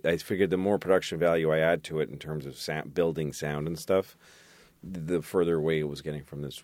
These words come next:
one idea. So I thought it was better to just let people get accustomed to grow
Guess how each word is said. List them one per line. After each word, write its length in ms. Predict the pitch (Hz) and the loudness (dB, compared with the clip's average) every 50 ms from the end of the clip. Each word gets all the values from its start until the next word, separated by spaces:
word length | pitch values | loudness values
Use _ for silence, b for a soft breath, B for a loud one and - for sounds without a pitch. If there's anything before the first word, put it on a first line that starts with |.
| _ | _
one 220 | 50 - 69 71 71 | -16 -12 -10 -8 -8
idea. 440 | 71 67 64 71 73 71 69 65 65 | -8 -8 -6 -6 -4 -4 -6 -8 -10
So 200 | - - - 95 | -12 -2 4 4
I 80 | 87 92 | 4 6
thought 120 | 95 104 | 6 6
it 40 | 101 | 6
was 80 | 95 85 | 4 4
better 240 | 76 92 90 87 80 | 4 4 4 4 2
to 80 | 80 | 0
just 160 | 73 69 67 | -4 -6 -4
let 140 | 85 82 76 | -4 -4 -2
people 180 | 80 82 78 73 | -2 -4 -4 -2
get 160 | 71 76 71 | -2 -2 -2
accustomed 480 | 69 - - 82 78 - - 76 65 62 | -2 -4 -6 -6 -6 -6 -8 -10 -10 -10
to 100 | 65 - _ _ _ _ _ _ _ | -12 -16 _ _ _ _ _ _ _
grow 340 | - 87 82 80 78 73 | 2 4 4 4 4 2